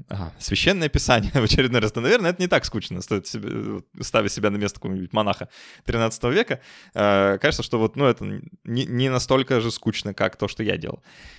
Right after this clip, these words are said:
Или, скажем, если вы в пятый раз читаете одну и ту же книжку своему ребёнку, который отказывается наотрез засыпать,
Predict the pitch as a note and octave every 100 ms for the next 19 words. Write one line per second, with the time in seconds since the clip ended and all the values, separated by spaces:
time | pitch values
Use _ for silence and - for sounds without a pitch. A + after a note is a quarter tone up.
0 | - C#3 C#3 D#3 B2+ B2+ B2 B2+ C3 B2
1 | D3 C#3+ C3 B2 - B2+ A#2 A2 G#2+ C3
2 | B2 A2+ - B2 G#2+ - G#2+ G#2+ G#2+ D3+
3 | A#3 - - A2+ G#2 F#2+ F#2+ A2 - D3
4 | A#2+ G2+ G2 - F2+ F2+ G#2+ - G#2+ F#2
5 | F#2+ - G2 F2 -